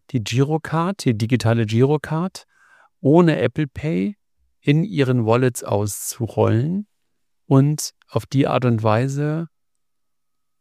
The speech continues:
Apple Pay mit Girocard zu machen.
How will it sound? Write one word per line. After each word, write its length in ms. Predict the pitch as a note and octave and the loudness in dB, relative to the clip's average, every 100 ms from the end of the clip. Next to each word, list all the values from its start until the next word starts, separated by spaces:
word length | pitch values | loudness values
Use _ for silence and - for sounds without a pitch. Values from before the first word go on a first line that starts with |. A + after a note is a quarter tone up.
| _ _ - | _ _ -4
Apple 300 | C#3+ E3 D3 | -2 0 -4
Pay 520 | - C3+ C#3+ C#3+ - | -2 0 0 -2 -4
mit 200 | C3+ A#2+ | -2 -2
Girocard 680 | - B2+ C3 A2+ G#2+ F#2+ - - | 0 2 2 0 -2 -2 -4 -10
zu 140 | - | -6
machen. 460 | G2 F2+ - G#2 | -4 -4 -6 -10